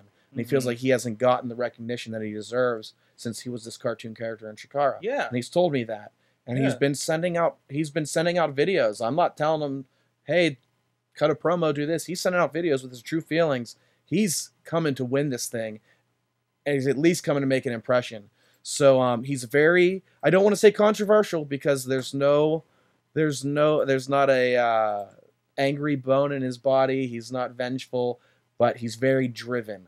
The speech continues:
Speaker 1: I think is the word. And he's very excited to be coming up to Pittsburgh to participate in this tournament. And that's why I wanted to really get him on,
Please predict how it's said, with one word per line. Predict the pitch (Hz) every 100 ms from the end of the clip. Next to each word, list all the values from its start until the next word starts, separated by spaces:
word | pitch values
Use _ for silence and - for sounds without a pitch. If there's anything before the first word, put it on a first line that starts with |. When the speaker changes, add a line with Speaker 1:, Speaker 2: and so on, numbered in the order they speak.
| -
Speaker 1:
I | 110
think | 117 107
is | 110 -
the | 110
word. | 104 104 101 - _ _
And | 120
he's | 113 107
very | 117 117 113
excited | 110 - 117 113 107 98
to | 110
be | 113
coming | 113 113 107
up | 104
to |
Pittsburgh | 104 110 - 107 101 -
to |
participate | 101 107 110 - 107
in | 104
this | 104
tournament. | - 110 101 95 _ _ _ _ -
And | 110
that's | 120 113
why | 123 117
I |
wanted | 113 113 113 104
to |
really | 110 113 110
get | 101 107
him | 107 113 107
on, | 104